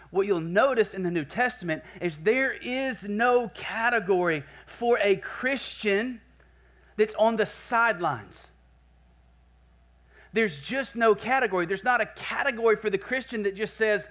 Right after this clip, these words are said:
"Well, I mean, like, my gift's just sort of being here." No. Look, I, I'm convinced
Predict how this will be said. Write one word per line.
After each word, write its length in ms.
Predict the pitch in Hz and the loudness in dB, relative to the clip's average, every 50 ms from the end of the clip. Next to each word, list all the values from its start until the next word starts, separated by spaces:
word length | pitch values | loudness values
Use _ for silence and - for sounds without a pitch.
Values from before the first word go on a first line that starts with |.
| - - - - - | -18 -20 -20 -20 -12
"Well, 120 | 127 - 185 | -6 -4 0
I 120 | 175 180 | 0 0
mean, 200 | 208 214 208 208 | 0 0 -2 0
like, 180 | 208 196 196 190 | 0 0 0 2
my 160 | 196 208 247 | 0 0 0
gift's 280 | 208 208 226 214 214 - | 2 2 2 0 0 0
just 380 | - 202 190 185 - - - | -2 -2 -2 -2 -4 -10 -10
sort 220 | - 202 196 196 196 | -6 -2 0 0 0
of 220 | 180 156 147 143 | -2 -4 -8 -4
being 360 | - 180 208 220 185 151 131 | -2 -2 -2 -2 -4 -8 -8
here." 320 | 120 123 117 92 101 - - _ _ _ _ _ _ _ _ _ _ _ _ _ _ _ _ _ _ _ _ _ _ _ _ _ _ _ _ _ _ _ _ _ _ _ 302 294 294 285 277 _ _ _ 285 277 _ _ _ _ _ _ _ _ _ _ _ _ _ _ _ _ _ _ _ _ _ _ _ _ _ _ _ _ _ _ | -10 -10 -10 -10 -12 -14 -16 _ _ _ _ _ _ _ _ _ _ _ _ _ _ _ _ _ _ _ _ _ _ _ _ _ _ _ _ _ _ _ _ _ _ _ -20 -20 -20 _ _ _ _ _ _ _ _ _ _ _ _ _ _ _ _ _ _ _ _ _ _ _ _ _ _ _ _ _ _ _ _ _ _ _ _ _
No. 280 | 135 180 247 277 220 - - _ _ _ _ _ _ _ _ _ _ _ _ _ _ _ _ _ _ _ _ _ _ _ - | -10 -8 -8 -8 -10 -12 -14 _ _ _ _ _ _ _ _ _ _ _ _ _ _ _ _ _ _ _ _ _ _ _ -2
Look, 300 | 202 240 - - - _ - | 0 0 0 -2 -10 _ -2
I, 100 | - - - | -2 0 0
I'm 140 | 202 254 - | -2 -4 -4
convinced 840 | - 240 185 156 151 143 170 185 233 277 240 196 - - - | -6 -8 -8 -6 -6 2 4 4 4 4 0 -6 -12 -16 -18